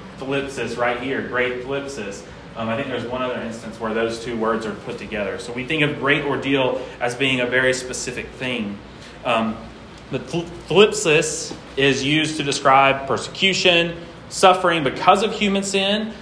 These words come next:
and also judgment, um, from God. So it could be persecution because of your faith. It could be judgment from God. It could be,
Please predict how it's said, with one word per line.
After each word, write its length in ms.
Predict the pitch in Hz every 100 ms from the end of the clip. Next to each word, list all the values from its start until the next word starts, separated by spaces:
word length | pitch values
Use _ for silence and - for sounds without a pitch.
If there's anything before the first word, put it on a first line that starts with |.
| -
and 100 | -
also 300 | 151 160 165
judgment, 720 | 143 180 220 - 104 120 151 - - - -
um, 220 | 131 135
from 260 | 127 147 139
God. 380 | 151 165 110 110
So 80 |
it 40 | 120
could 100 | 123
be 80 | 110
persecution 640 | - 143 - 160 147 131
because 400 | 120 - 160 165
of 100 | 170
your 100 | 180
faith. 440 | 180 208 208 - - -
It 160 | 147 -
could 160 | 139
be 180 | 123 117
judgment 480 | 110 135 135 127 110
from 220 | 120 107
God. 500 | 120 156 170 185 185 - -
It 160 | 127
could 180 | 143 127
be, 340 | 131 123 123